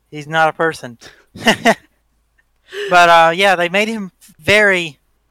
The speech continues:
emotional. He's not just mean-spirited the whole time. Obviously, that was negated out later in other episodes, but it was nice to see him, um,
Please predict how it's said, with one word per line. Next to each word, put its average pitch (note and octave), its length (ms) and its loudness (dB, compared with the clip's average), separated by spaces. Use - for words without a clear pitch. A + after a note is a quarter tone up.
emotional. F3+ 640 0
He's D#3 180 -14
not F#3+ 360 -2
just D#3+ 240 -18
mean-spirited F3 1300 -6
the C3+ 80 -8
whole C#3 180 -6
time. B2+ 380 -6
Obviously, F#3 460 0
that D#3+ 240 2
was D#3 360 -10
negated D#3+ 520 0
out C#3+ 260 2
later D3 440 0
in D3 160 -12
other C#3+ 260 -4
episodes, D#3 500 -6
but C3+ 260 -2
it F3+ 60 -14
was F3 160 -8
nice F#3 260 0
to F3 80 -12
see G3+ 220 -2
him, E3 260 -2
um, C3+ 340 -4